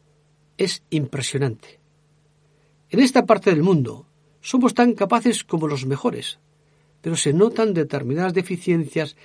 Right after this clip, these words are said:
en cómo utilizamos nuestro potencial mental. El discurso mental es la forma en la que una persona se interroga a sí misma.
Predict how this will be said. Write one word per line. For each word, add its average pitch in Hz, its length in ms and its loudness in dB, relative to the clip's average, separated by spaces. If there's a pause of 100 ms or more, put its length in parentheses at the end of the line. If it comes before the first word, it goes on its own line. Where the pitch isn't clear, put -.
(160)
en 147 220 -4
cómo 208 260 4
utilizamos 170 680 0
nuestro 151 360 -2
potencial 135 540 -4
mental. 131 460 -6 (1000)
El 170 160 2
discurso 220 500 0
mental 202 540 4 (360)
es 233 260 0
la 160 160 2
forma 190 580 2
en 170 140 0
la 175 80 2
que 175 100 -6
una 240 160 2
persona 208 340 0
se 196 140 -2
interroga 180 460 0
a 165 100 -6
sí 180 160 -6
misma. 131 460 -8